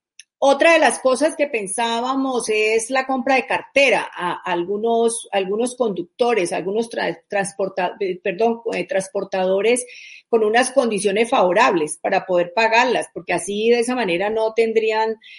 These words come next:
las empresas que ir a, a insolvencia, que es lo que dice Marino, que están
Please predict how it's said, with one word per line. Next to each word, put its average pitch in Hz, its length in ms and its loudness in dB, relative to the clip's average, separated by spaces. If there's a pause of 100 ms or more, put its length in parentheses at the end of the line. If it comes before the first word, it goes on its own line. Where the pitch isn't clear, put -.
las 196 280 -2
empresas 185 480 -4
que 240 80 -4
ir 226 100 4
a, 233 160 0
a 185 240 -2
insolvencia, 185 800 -4
que 190 140 -2
es 180 140 -4
lo 240 180 -2
que 226 80 0
dice 190 240 -2
Marino, 208 420 -2
que 233 80 -6
están 180 400 -8